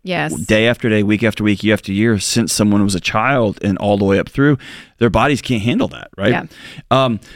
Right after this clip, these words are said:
Speaker 1: So if there's, like, a re-, and I, and I, I don't know, David, what your options are, but my encouragement would be hopefully to be able to find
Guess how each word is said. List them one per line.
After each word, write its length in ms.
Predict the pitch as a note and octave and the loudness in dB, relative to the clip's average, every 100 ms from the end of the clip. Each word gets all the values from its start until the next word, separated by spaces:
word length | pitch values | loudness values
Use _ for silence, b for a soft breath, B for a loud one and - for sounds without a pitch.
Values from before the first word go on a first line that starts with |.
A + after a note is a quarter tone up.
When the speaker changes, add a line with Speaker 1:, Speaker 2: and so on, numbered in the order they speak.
| B | B
Speaker 1:
So 100 | C4 | -2
if 80 | |
there's, 180 | D#4+ F4 | 0 -2
like, 120 | A4 | 0
a 60 | A#3 | -2
re-, 180 | F#3+ G3+ | 0 -2
and 120 | G#3+ G#3+ | 0 0
I, 120 | G3 | 0
and 140 | G#3 G3+ | 0 0
I, 100 | G3 - | 0 -2
I 100 | A3+ | -2
don't 120 | A3+ | -2
know, 120 | G3 | -2
David, 320 | F#3 F3 E3+ | 0 2 2
what 160 | F3 F3+ | 0 2
your 140 | F3+ | 2
options 400 | E3 E3+ - G3+ | 2 0 -2 0
are, 200 | F#3+ F#3 G3 | 2 0 2
but 180 | F#3 | 0
my 200 | F3+ G3+ | 0 0
encouragement 580 | A3+ - F3+ F3 - F#3+ | -2 -4 -2 -2 -4 -2
would 120 | F#3 | 0
be 320 | F#3 F3+ F3 D#3+ b b b b b b | 2 2 2 -2 b b b b b b
hopefully 500 | - - - - G#3 | -2 0 0 -2 -2
to 100 | F#3 | 0
be 80 | G3 | 0
able 140 | F#3+ F#3 | 2 2
to 80 | |
find 960 | F#3 - A3 G3 G3 F#3+ F3+ F3 - - | -2 -2 -2 0 0 0 -2 -4 -2 -4